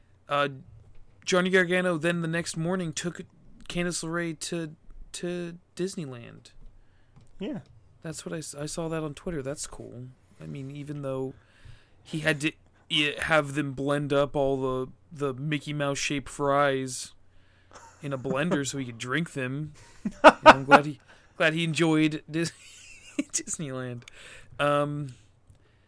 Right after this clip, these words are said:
Speaker 1: what do you think about this match overall and where, uh, these two could be headed? I know you said Black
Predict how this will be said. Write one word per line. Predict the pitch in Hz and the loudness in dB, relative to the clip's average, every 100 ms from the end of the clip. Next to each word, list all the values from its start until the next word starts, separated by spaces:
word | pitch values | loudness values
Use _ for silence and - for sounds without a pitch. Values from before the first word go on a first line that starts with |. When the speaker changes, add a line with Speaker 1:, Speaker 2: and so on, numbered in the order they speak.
| _ _ - | _ _ -4
Speaker 1:
what | 202 | 0
do | |
you | 202 | 0
think | 175 | 0
about | 135 135 131 | -2 0 0
this | 139 127 | -2 -4
match | 139 127 | -4 -2
overall | 139 123 127 127 | -4 -2 0 0
and | 127 | -2
where, | 127 127 127 127 117 127 | -4 -2 -2 -4 -8 -6
uh, | 123 120 120 123 | -4 -4 -4 -8
these | 139 131 - | -8 -8 -8
two | - 127 | -8 -8
could | 113 117 | -8 -12
be | 123 | -10
headed? | 123 120 117 113 | -8 -8 -8 -10
I | 117 | -10
know | 127 | -8
you | 131 120 | -8 -6
said | - 127 120 120 - _ - - - - - _ _ | -4 -4 -6 -10 -20 _ -20 -20 -20 -20 -20 _ _
Black | 123 120 123 123 - | -6 -2 0 0 -4